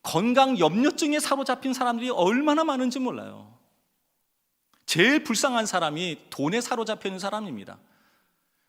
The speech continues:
돈이 없어도 돈, 돈, 돈, 돈이 조금 있어도 돈, 돈, 돈, 돈이 많아도 돈, 돈, 돈.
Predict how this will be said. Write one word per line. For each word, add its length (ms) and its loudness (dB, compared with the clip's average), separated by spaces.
돈이 440 2
없어도 680 -2
돈, 200 0
돈, 200 0
돈, 420 -2
돈이 280 0
조금 300 2
있어도 540 2
돈, 200 -2
돈, 200 -4
돈, 240 -10
돈이 280 4
많아도 460 6
돈, 200 0
돈, 200 -2
돈. 360 -8